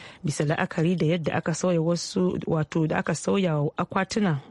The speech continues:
wurin aji-, ajiya, kamar yadda suka gani a wani faifayen bidiyo cewa akwai wasu takardun cikin gidan.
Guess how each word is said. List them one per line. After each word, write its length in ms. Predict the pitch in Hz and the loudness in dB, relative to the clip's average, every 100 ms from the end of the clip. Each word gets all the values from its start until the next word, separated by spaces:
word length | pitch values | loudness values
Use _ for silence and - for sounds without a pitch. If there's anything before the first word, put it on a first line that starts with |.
| - - _ - | -20 -20 _ 0
wurin 300 | 170 180 190 | 2 2 2
aji-, 360 | - 202 - - | 0 -2 -4 -2
ajiya, 340 | 143 156 175 | 0 0 0
kamar 280 | - 156 160 | 2 2 2
yadda 300 | 170 190 175 | 2 0 -2
suka 260 | - - 151 | -4 -2 0
gani 260 | 165 175 - | 2 2 0
a 80 | 151 | 0
wani 200 | 160 165 | 2 0
faifayen 460 | 165 - 170 160 | -2 0 0 0
bidiyo 380 | 160 165 175 160 | 0 -2 0 0
cewa 380 | 143 - 175 160 165 | 0 0 2 2 0
akwai 260 | 151 - 170 | -6 -2 0
wasu 260 | 165 - | 0 -2
takardun 440 | - - 143 220 190 | -4 -4 -2 0 -2
cikin 340 | - 151 151 | -2 -2 -2
gidan. 440 | - 160 156 156 | -2 0 2 2